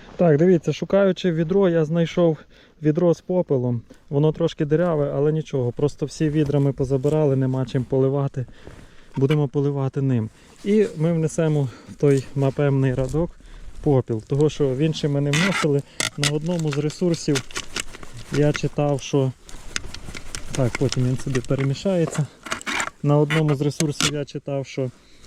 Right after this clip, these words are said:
лохина, ну, це загальновідома, загальновідомо, що лохина любить кислий ґрунт, а деремний попіл, він підлужнює ґрунт. Ну, от, підтягує кислотність більш до лужної,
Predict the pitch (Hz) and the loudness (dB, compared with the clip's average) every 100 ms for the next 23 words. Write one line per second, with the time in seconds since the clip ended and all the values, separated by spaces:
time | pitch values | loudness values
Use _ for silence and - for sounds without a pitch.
0 | - - - - 147 156 180 151 131 123 | -20 -20 -8 2 2 4 2 2 0 -2
1 | 156 160 135 - 131 135 131 139 139 131 | -2 -2 0 0 2 2 2 2 2 2
2 | 131 139 127 123 - - - - - - | 2 2 2 0 -4 -12 -14 -12 -14 -10
3 | - - - - - - - - - 131 | -10 -10 -8 -8 -8 -10 -12 -14 -8 -2
4 | 127 139 131 135 135 139 131 123 110 135 | 2 2 2 0 0 0 2 0 0 0
5 | 127 131 143 131 123 131 127 127 - 180 | 0 0 0 0 0 -2 -2 -4 0 0
6 | - 147 123 131 127 - - - - - | 2 0 0 0 0 -2 -12 -12 -12 -4
7 | 123 127 147 160 165 156 175 165 151 156 | 0 2 4 4 0 0 -2 0 0 2
8 | 156 131 - 156 147 175 151 127 120 113 | 0 -2 -4 -2 2 2 2 0 0 0
9 | 113 117 110 - - - - - - - | 2 2 0 -6 -18 -20 -20 -20 -20 -20
10 | - - 120 120 - 139 - 165 127 135 | -14 -6 -2 -2 -4 -8 0 0 2 2
11 | 123 143 - 139 127 135 120 - - - | 0 -4 -2 0 2 0 -4 -8 -16 -14
12 | - - - - - - - - - - | -14 -12 -10 -10 -10 -10 -8 -8 -6 -8
13 | - - - - - 156 143 135 156 160 | -8 -10 -8 -8 -2 2 2 2 2 4
14 | 190 170 175 180 | 2 0 0 0